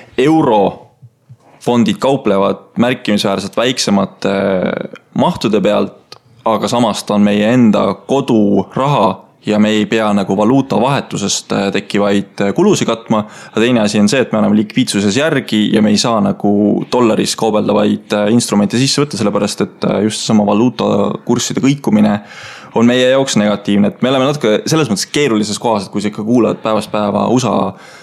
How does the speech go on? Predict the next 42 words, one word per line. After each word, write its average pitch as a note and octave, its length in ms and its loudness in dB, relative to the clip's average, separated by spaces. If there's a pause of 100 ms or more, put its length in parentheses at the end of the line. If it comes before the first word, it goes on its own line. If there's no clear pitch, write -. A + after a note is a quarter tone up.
(200)
podcast'i A2 520 -2
ja G#2 60 0
nad G#2 160 0
räägivad, G#2 400 0
kuidas G#2 160 -2
nad G#2 80 2
võtavad G#2 260 -2
sealt A2 240 -2
ühte A2+ 220 -2
või G#2+ 80 2
teist A2+ 240 -2
fondi, G2+ 320 0
siis - 100 -6
nendel G#2+ 220 2
on G2+ 80 2
nagu G2+ 160 0
märksa A2 240 -2
lihtsam, A2+ 240 -2
et G2 80 2
me G#2+ 100 2
peame G#2+ 300 2
ka G#2+ 80 0
paraku A2+ 500 -2
sellega A2 240 2
arvestama. G#2 460 0 (480)
Ja, G#2+ 240 0 (240)
ja G#2 100 2
kui A2 80 2
ma A#2+ 140 2
vaatasin B2 240 0
Spyved B2 720 0
ja, G#2+ 180 2 (520)
ja G#2 340 2 (160)
E-, A#2+ 300 0 (440)
E B2 120 2 (180)
X - 240 -4 (100)
S B2 120 0 (120)
ühte, D#3 360 0
mis G#2 200 2
on G#2 80 2
siis F#2+ 160 -4
tegelikult, A2 540 -2